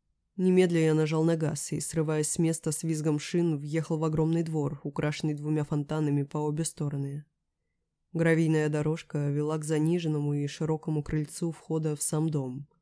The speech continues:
у дверей которого уже стояло четверо охранников, снабжённых оружием. Я остановился, заглушая мотор.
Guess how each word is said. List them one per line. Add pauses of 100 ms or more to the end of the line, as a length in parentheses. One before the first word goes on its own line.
(440)
у
дверей
которого
уже
стояло
четверо
охранников,
снабжённых
оружием. (1080)
Я
остановился,
заглушая
мотор.